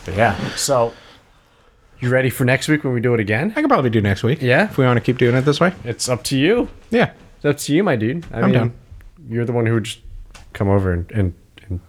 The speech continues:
Speaker 1: work out with me.
Speaker 2: Yeah.
Speaker 1: And when I get all of my stuff,
Speaker 2: Yeah.
Speaker 1: we can have a real fun with, like, the barbell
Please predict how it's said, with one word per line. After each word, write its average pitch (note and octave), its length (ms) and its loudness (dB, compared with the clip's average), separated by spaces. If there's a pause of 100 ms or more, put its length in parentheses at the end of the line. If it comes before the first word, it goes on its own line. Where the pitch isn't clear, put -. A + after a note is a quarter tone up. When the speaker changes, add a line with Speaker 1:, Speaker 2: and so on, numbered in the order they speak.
Speaker 1:
work F#2+ 180 -4
out G2 140 2
with F#2 100 -2
me. F2+ 160 -2
Speaker 2:
Yeah. A2 380 4 (720)
Speaker 1:
And G2+ 320 0
when G#2 180 2
I G#2+ 80 4
get G#2 280 0 (180)
all G2 240 0
of G#2+ 40 2
my A2 140 2
stuff, - 540 -2 (440)
Speaker 2:
Yeah. F#2+ 260 0 (120)
Speaker 1:
we G#2+ 60 -6
can G#2 100 0
have F#2+ 160 0
a F#2+ 60 -4
real F#2+ 340 2
fun B2+ 400 -2 (540)
with, G2+ 180 -2
like, F#2+ 160 -2
the - 80 -2
barbell G2 760 -2